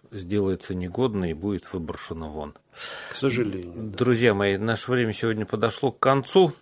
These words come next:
Speaker 1: Мы сегодня беседовали, э, в программе «Час миссионера» с, э, священником Русской Православной Церкви иереем Александром Печуркиным.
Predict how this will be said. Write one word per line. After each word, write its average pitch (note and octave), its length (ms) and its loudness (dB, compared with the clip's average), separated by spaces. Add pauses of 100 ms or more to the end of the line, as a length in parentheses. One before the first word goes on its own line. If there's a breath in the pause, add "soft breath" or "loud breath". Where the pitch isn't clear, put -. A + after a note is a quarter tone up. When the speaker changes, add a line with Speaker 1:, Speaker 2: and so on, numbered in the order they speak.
(120)
Speaker 1:
Мы G#2+ 380 -2
сегодня G#2 520 0
беседовали, F#2 720 0 (560 loud breath)
э, F#2 140 2
в - 140 -12
программе G2 520 2
«Час - 260 0
миссионера» G2+ 600 0
с, - 260 -8
э, F2+ 320 0
священником F#2+ 840 -4
Русской F#2 280 -4
Православной F#2 480 -2
Церкви F#2+ 380 -2
иереем F#2 580 -2
Александром F2+ 640 -4
Печуркиным. A2 720 0